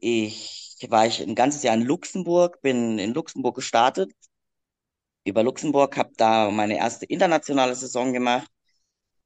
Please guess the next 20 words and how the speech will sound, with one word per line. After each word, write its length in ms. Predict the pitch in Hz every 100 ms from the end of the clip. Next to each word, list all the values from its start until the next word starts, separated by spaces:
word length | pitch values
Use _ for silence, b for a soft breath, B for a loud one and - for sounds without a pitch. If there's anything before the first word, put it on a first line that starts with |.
| _
Hab 280 | 120 - _
dann 460 | 120 113 113 110 104
bei 280 | 104 101 101
der 480 | 104 101 98 98 -
I 200 | 113 123
F 100 | 123
B 120 | 120
B 220 | 120 104
Elite, 340 | 107 117 - 120
ich 200 | 110 -
glaub, 260 | 110 104
in 300 | 104 101 98
vier 580 | 92 - - 135 143 123
oder 220 | 104 104
fünf 380 | 104 139 143 -
Wettkämpfen 640 | 117 - - 113 117 110 104
die 100 | 95
Pro-Card 460 | - 131 147 135
gewonnen. 540 | 139 131 139 147 185 _ _ _ _ _ _ _ _ _ _
Und 680 | 104 107 107 104 107 104 -